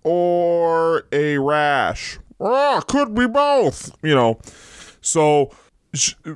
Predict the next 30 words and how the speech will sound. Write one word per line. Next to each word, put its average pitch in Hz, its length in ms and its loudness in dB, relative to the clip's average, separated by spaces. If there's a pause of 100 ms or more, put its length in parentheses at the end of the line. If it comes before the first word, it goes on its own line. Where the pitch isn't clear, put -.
(360)
so 214 340 0
she's 226 360 2
used 226 240 2
to - 40 -4
kind 214 220 2
of 190 80 0
being, 196 200 0
like, 185 240 0
made 170 260 0
fun 175 240 0
of, 190 160 0
and 170 100 -2
now 160 140 2
she's 151 500 -8
thrust 156 320 -2
into, 156 160 0
like, 139 220 2
the 123 100 -2
high 139 240 0
status. 190 440 -2
It 185 40 -6
must 165 240 -2
be 180 100 -2
weird 151 440 2
for 135 420 2 (180)
the 131 120 0
McMahon 139 560 -2
family, 135 340 0
'cause 127 260 -8
within, 151 600 -2